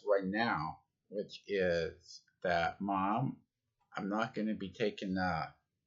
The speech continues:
the Route sixty-six drive to Illinois to see you in Springfield. 'Cause, see, I have to consider your health,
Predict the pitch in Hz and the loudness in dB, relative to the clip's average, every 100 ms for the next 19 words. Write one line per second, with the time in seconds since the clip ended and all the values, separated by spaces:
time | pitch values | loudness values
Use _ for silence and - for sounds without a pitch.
0 | _ _ _ _ _ - 98 117 117 - | _ _ _ _ _ -8 -2 0 0 -4
1 | 110 - 98 - 135 131 - 107 95 90 | -6 -6 -8 0 0 0 -2 4 6 6
2 | 90 101 - _ _ - - 101 98 107 | 4 2 -2 _ _ -4 0 0 2 6
3 | 151 101 90 95 110 _ _ _ _ _ | 6 6 2 0 -4 _ _ _ _ _
4 | _ _ _ _ _ _ _ - - - | _ _ _ _ _ _ _ -14 -8 -2
5 | 151 139 62 58 - _ _ - 92 90 | 0 0 -4 -8 -16 _ _ -8 -6 -6
6 | - 151 151 - 78 60 - _ _ _ | 0 2 2 -2 -6 -6 -12 _ _ _
7 | - - - - - 147 131 175 175 143 | -20 -20 -20 -14 2 2 4 8 8 6
8 | - _ _ _ _ _ _ - - - | -2 _ _ _ _ _ _ -20 -20 -20
9 | _ _ - _ _ 127 135 131 117 113 | _ _ -20 _ _ 8 8 8 6 6
10 | 107 101 87 - _ _ _ _ _ _ | 6 4 0 -14 _ _ _ _ _ _
11 | _ _ _ _ _ _ _ - 101 - | _ _ _ _ _ _ _ -10 -8 -4
12 | 98 - 110 101 92 90 - 98 95 104 | -6 0 0 2 2 2 -2 -4 0 4
13 | 87 - | 4 2